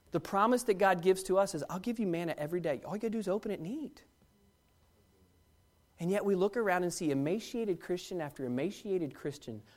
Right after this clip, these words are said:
lost in the wilderness and complaining about their problems. And God says, "I solved it.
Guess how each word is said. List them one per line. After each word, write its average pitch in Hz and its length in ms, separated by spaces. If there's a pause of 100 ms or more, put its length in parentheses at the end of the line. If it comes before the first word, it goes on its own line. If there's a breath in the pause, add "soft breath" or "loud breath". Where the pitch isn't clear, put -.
(100)
lost 175 420
in 277 80
the 269 80
wilderness 160 500
and 139 120
complaining 165 640
about 147 260
their 135 140
problems. - 840 (760)
And 139 100
God 143 240
says, 143 300 (960)
"I 156 40
solved 196 460
it. 233 220